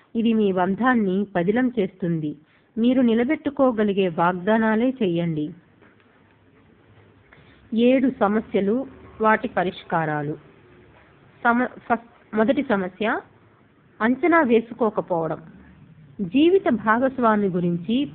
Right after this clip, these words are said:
పూర్తిగా తెలుసుకోకుండానే పెళ్లి పీటలపై కూర్చుంటున్నారు. దీంతో పెళ్ళైన తర్వాత గొడవలు మొదలవుతున్నాయి. ప్రణాళిక, పరిష్కారం. పెళ్ళయ్యాక భాగస్వామి కోసం ఎలాంటి విషయాల్లో సర్దుకుపోవాలో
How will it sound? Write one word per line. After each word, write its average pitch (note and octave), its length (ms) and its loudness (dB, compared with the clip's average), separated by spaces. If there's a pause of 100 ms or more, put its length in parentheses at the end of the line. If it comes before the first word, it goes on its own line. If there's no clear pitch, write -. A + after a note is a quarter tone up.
పూర్తిగా D4 420 0
తెలుసుకోకుండానే G3+ 1200 -2 (120)
పెళ్లి C4 220 0
పీటలపై G#3 580 -2
కూర్చుంటున్నారు. E3 920 -6 (640)
దీంతో B3+ 480 2
పెళ్ళైన B3+ 500 0
తర్వాత G3+ 540 0
గొడవలు G#3+ 540 2
మొదలవుతున్నాయి. E3 920 -4 (760)
ప్రణాళిక, G3+ 580 -2 (540)
పరిష్కారం. F3+ 560 -4 (760)
పెళ్ళయ్యాక C#4+ 800 2
భాగస్వామి A#3 760 -2
కోసం G3+ 560 -4
ఎలాంటి B3+ 440 -2
విషయాల్లో A3+ 520 -2
సర్దుకుపోవాలో F3+ 1080 -2